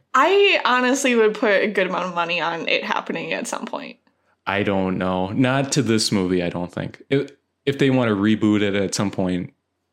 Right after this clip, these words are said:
Speaker 2: I could see that happening, but I don't think they'll
Speaker 1: Yeah.
Speaker 2: ever, they'll, they won't get anybody involved <laughs> with this movie back. They'll just be like, "What?
Speaker 1: Yeah.
Speaker 2: The Blair what?" No.
Speaker 1: Yeah.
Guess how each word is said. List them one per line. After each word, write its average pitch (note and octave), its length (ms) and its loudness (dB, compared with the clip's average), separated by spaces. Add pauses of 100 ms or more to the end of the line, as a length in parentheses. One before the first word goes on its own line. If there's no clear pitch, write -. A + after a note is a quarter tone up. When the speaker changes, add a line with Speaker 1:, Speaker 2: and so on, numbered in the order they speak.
(420)
Speaker 2:
I G#2+ 60 -2
could - 160 -2
see G#2 100 0
that F2+ 140 -2
happening, F2+ 320 -4
but A2 140 0
I G#2+ 40 4
don't G2 200 0
think G2 160 -4
they'll E3+ 80 2
Speaker 1:
Yeah. F3+ 200 2
Speaker 2:
ever, F#2 240 -2 (380)
they'll, A2 320 0
they A#2 240 2
won't G2+ 280 0
get G2 140 -2
anybody F#2+ 360 2
involved F2+ 320 -2
<laughs> - 20 2
with G#2+ 100 -2
this - 240 0
movie F3 320 4
back. C#3 420 -4
They'll C#3+ 260 -4
just - 260 -2
be A#2+ 60 2
like, D3+ 140 4
"What? G3+ 60 4
Speaker 1:
Yeah. E3 340 2 (160)
Speaker 2:
The E3+ 60 4
Blair B2 160 4
what?" D3 460 0 (800)
No. D3+ 140 4
Speaker 1:
Yeah. D3 400 2